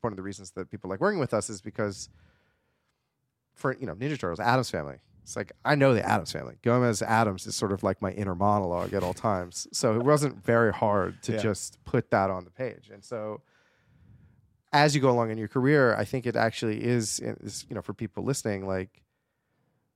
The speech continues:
Speaker 1: it's okay to be an expert on something and to present yourself as such. Maybe not like, "I know everything," but just sort of like when we had that Addams Family meeting, we were like, they, they needed it written in a very compressed period of time.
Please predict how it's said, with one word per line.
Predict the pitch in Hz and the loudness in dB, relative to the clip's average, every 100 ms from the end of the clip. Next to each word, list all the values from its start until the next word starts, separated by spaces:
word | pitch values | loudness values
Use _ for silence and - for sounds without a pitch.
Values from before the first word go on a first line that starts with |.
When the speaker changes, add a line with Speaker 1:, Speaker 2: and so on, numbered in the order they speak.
| _ _ _ _ _ _ _ _ _ _ _ _ _ _ | _ _ _ _ _ _ _ _ _ _ _ _ _ _
Speaker 1:
it's | 151 208 | 2 2
okay | 202 170 | 6 6
to | 156 | 8
be | 127 | 4
an | 110 | 2
expert | 113 - 107 87 - | -2 -2 -2 -2 -6
on | 95 | -10
something | 92 90 80 - _ _ | -6 -8 -8 -14 _ _
and | 110 101 | -8 -4
to | 113 | -4
present | - 101 107 101 - | -4 -2 0 -2 -4
yourself | 101 92 92 82 - _ - | -6 -2 -2 -2 -6 _ -8
as | 95 | -6
such. | - 87 80 - | -4 -4 -4 0
Maybe | 156 143 | 2 4
not | 117 98 | 2 0
like, | 92 95 | -8 -8
"I | 110 | -6
know | 104 104 | -4 -2
everything," | 110 127 113 98 101 | 0 0 -2 -6 -2
but | 139 | -2
just | - 160 | 0 2
sort | 196 165 | 4 4
of | 139 - | 2 2
like | 135 | 2
when | 143 | 2
we | 143 | 2
had | 147 | 2
that | 135 | 4
Addams | 131 175 - | 2 2 0
Family | 98 | -4
meeting, | 95 95 98 | -2 -6 -6
we | 110 | -8
were | 104 | -6
like, | 95 92 | -6 -4
they, | 113 110 - | -2 -2 -2
they | 104 101 | -8 -6
needed | 117 117 117 | -4 -2 -2
it | - | -2
written | 107 120 | -4 -4
in | 117 | -6
a | 90 | -4
very | 92 95 110 | 0 2 2
compressed | - 104 101 123 - | 0 0 0 0 -8
period | - 92 110 | -2 0 0
of | |
time. | 90 85 | -4 -6